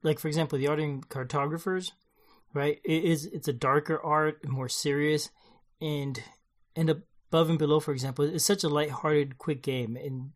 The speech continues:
I think it would feel slower and more, more frustrating with a different style of art. And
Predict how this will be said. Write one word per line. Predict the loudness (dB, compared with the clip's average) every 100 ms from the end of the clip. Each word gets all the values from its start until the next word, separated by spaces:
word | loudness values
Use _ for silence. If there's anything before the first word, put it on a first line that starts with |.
| -12
I |
think | -10 0 2 2
it |
would | -2 -2
feel | -6 -8 -6 -2 2 2 0 -4 -12 -14
slower | -12 -6 -4 -4 -4 -8
and | -10 -8 -6
more, | -4 -4 -4 -8 -12 _ _ _ _ _ _ -20 _ _ -20 _ 2
more | 4 4
frustrating | 0 -2 -2 -4 -4 -6 -8 -8
with | -8
a | -6
different | -8 -8 -10
style | -10 -12
of | -10
art. | -12 -14 _ _ _ _ _ _ _ _ _ -20 -20 _ _ _ -20 -20 _ -2
And | -2